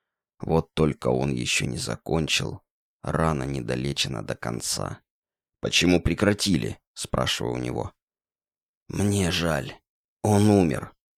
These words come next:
ответил целитель с сожалением в голосе. "Как умер?" не понимая, спрашиваю. "Рана была слишком серьёзной. Ваши артефакты помогли ему протянуть дольше, но если бы целитель помог ему сразу, тогда был бы шанс.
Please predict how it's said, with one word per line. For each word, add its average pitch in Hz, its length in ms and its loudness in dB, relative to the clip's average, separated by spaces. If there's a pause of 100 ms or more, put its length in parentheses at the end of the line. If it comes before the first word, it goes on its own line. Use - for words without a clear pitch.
(140)
ответил 65 480 -4
целитель 92 580 2
с - 60 0
сожалением 82 760 2
в 55 80 -10
голосе. 57 580 -4 (640)
"Как 95 380 6
умер?" 107 440 6 (280)
не 60 140 -4
понимая, 71 520 0
спрашиваю. - 760 -4 (600)
"Рана 87 480 2
была 78 280 0
слишком 73 500 -2
серьёзной. 85 880 0 (220)
Ваши 78 320 2
артефакты 82 640 0
помогли 95 520 0
ему 80 280 0
протянуть 76 560 -2
дольше, 64 460 -2
но 82 420 0 (400)
если 73 320 0
бы 76 120 -2
целитель 78 460 0
помог 71 380 -2
ему 78 240 -2
сразу, 78 640 -2
тогда 69 440 -6
был 71 300 -2
бы 52 160 -8
шанс. 65 540 -6